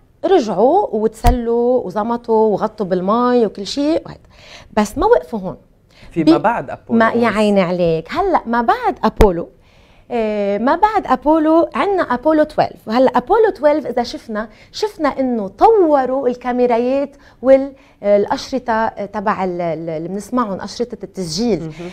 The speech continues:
Speaker 1: يعني هلا أنت
Speaker 2: مثل
Speaker 1: حد-،
Speaker 2: الكاسات.
Speaker 1: كاسات. هلا اللي، كل اللي عرفوا عن شو عم بحكي أكيد، أكيد خلقانين بالثمانينات وآخر السبعينات. آه، هيدا الكاسات اللي نحن عملناه وجه وقفا، ما بنصير نبرمه لحتى، فهن
Speaker 2: صح.
Speaker 1: طورون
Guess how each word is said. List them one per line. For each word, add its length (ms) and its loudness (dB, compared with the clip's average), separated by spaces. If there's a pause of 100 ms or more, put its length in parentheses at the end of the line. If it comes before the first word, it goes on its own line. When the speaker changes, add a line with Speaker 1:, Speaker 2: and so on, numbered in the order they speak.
(120)
Speaker 1:
يعني 140 0
هلا 200 0
أنت 140 0
Speaker 2:
مثل 80 4
Speaker 1:
حد-، 60 -2
Speaker 2:
الكاسات. 480 -2 (100)
Speaker 1:
كاسات. 540 2 (300)
هلا 280 4 (100)
اللي، 260 -4
كل 420 2
اللي 340 -2 (140)
عرفوا 380 2
عن 120 -2
شو 120 -6
عم 200 -2
بحكي 380 2
أكيد، 460 0 (140)
أكيد 240 -2
خلقانين 460 0
بالثمانينات 600 -2
وآخر 420 -10
السبعينات. 720 -4 (480)
آه، 380 6
هيدا 280 2
الكاسات 480 -4
اللي 120 -6
نحن 220 -6
عملناه 500 -2
وجه 280 -2
وقفا، 400 0
ما 200 -2
بنصير 360 -6
نبرمه 320 -2
لحتى، 380 -4
فهن 340 0
Speaker 2:
صح. 60 4
Speaker 1:
طورون 720 0